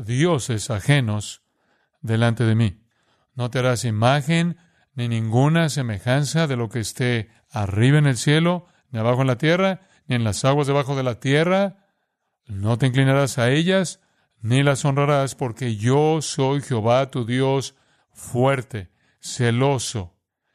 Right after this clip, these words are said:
que visito la maldad de los padres sobre los hijos hasta la tercera y cuarta generación de los que me aborrecen,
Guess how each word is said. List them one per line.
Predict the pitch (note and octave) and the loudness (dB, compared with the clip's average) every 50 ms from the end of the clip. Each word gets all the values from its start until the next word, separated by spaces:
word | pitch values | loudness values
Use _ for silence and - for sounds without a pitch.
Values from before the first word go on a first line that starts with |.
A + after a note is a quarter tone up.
| _ _ | _ _
que | - A#2+ A2+ | -6 -4 -4
visito | A2+ G#2+ - C#3+ C3 C#3+ | -4 -2 -2 0 2 2
la | C3+ C3 B2+ | 4 4 4
maldad | C3 B2+ B2 C3 C#3 D3 D3+ | 2 2 2 2 2 2 2
de | D3 | 0
los | C3+ B2 - | -4 -4 -2
padres | - C#3 C#3 D#3 E3 F3 D#3 | 0 0 0 2 0 -2 -2
sobre | - C#3+ B2+ B2 | -2 -2 -2 -2
los | A#2 A2+ G2+ - | -2 -4 -2 -2
hijos | C#3+ D3 C#3 D#3 C3 | -2 -2 -2 -2 -2
hasta | C3 A#2 - - | -2 -2 -2 -2
la | A#2 A2+ | -2 0
tercera | - A#2+ G#2+ G2 - C3+ C3+ C3 | 0 -2 -4 0 0 2 2 2
y | B2 | 2
cuarta | - C3+ B2+ A#2+ - A#2+ | 2 0 0 0 -2 -2
generación | A#2 A#2 A2+ G#2 G#2+ G2+ - C#3 C#3+ D3+ | -2 -4 -4 -4 -2 0 2 2 2 2
de | D#3 | 2
los | C#3 A#2+ G#2+ - | 2 0 0 -2
que | - A#2+ | -2 -2
me | A2+ A2 | 0 0
aborrecen, | G2+ G2 G2 A#2+ C#3 C#3+ - E3+ E3+ E3 | 0 2 2 2 2 4 2 2 2 0